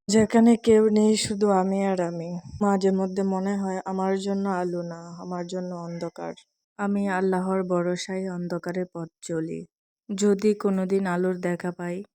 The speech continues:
এটা বিশ্বাস আল্লাহ তাআলা কখনো কষ্ট পরিশ্রম বিফল করে না। আল্লাহ তাআলার কাছে কোনো কিছুর অভাব নেই।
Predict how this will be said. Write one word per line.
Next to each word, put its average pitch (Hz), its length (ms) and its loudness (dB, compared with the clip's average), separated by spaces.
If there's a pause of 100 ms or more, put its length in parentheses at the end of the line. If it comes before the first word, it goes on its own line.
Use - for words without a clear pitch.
(160)
এটা 208 320 -4
বিশ্বাস 190 640 -2
আল্লাহ 185 360 0
তাআলা 180 420 -6
কখনো 185 680 -8
কষ্ট 202 400 0 (180)
পরিশ্রম 190 540 -4 (120)
বিফল 185 440 -6
করে 170 320 -6
না। 170 140 -10 (280)
আল্লাহ 190 380 2
তাআলার 185 360 -2
কাছে 190 300 -6
কোনো 180 280 -6
কিছুর 185 380 -6
অভাব 170 400 -4
নেই। 170 240 -8